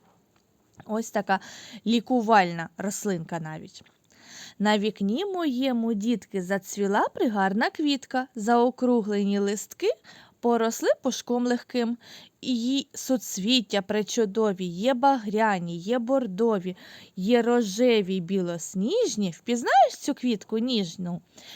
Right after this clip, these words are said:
Якщо ні, сюди поглянь. На вікні цвіте герань. Так, дітки, це герань. Вона завезена до нас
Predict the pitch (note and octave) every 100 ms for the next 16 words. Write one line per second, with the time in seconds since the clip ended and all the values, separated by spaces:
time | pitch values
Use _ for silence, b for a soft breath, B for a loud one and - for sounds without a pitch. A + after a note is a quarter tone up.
0 | B G#3 G#3 - - G#3+ F#3+ F#3+ A#3 B4+
1 | - - D#4 C4 C4 - C4+ C4+ C4 C4
2 | C4+ B B B F#3+ G#3 G3+ F3+ F#3+ -
3 | F#3 G3 D#4 A4+ - - G3+ F#3+ - -
4 | F#3 A#3+ F4 G#4 - _ _ _ _ _
5 | G3 F3+ F3 F3+ A#3+ D#4 E4+ E4+ D#4 G#3+
6 | G3 A3+ F#3 E3 E3+ B B B - A#3+
7 | G3 F3 G3 F#3+ F#3 D#3+ - A#3+ C#4 -
8 | - F3+ A#3+ C#4+ D4 A#3+ G#3 G3+ A3+ B
9 | B B G3 F#3+ F3+ F#3+ D#4+ G#4 A3 G#3
10 | F3 A3 B3+ G#3+ G3 F3+ F3 E3+ F3 C4
11 | G#4 -